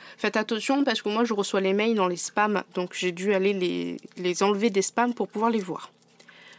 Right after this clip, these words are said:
Maintenant, je vais parler de deux plugins que j'ai regroupés en un seul groupe. C'est W P S Hide Logging et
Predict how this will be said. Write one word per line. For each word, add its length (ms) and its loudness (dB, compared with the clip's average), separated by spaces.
Maintenant, 640 4
je 80 6
vais 160 4
parler 460 4
de 460 0
deux 200 2
plugins 480 4
que 160 0
j'ai 140 4
regroupés 500 2
en 300 2
un 100 2
seul 220 2
groupe. 320 0
C'est 240 2
W 460 2
P 160 2
S 300 0
Hide 460 4
Logging 560 6
et 260 4